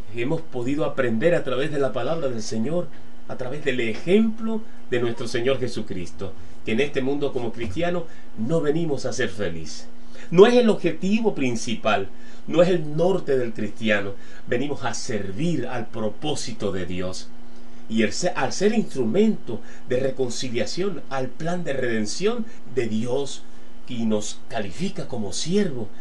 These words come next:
y como siervos somos propiedad de nuestro Señor, pareciéndose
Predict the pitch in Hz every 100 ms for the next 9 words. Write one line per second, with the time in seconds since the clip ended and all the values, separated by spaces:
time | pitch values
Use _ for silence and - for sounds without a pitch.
0 | - - 113 113 104 95 - 151 214 180
1 | 139 143 139 156 151 - - - 127 117
2 | 101 90 101 170 175 135 120 127 110 -
3 | 92 85 82 78 - - - - - 113
4 | 101 95 - - 180 214 208 196 196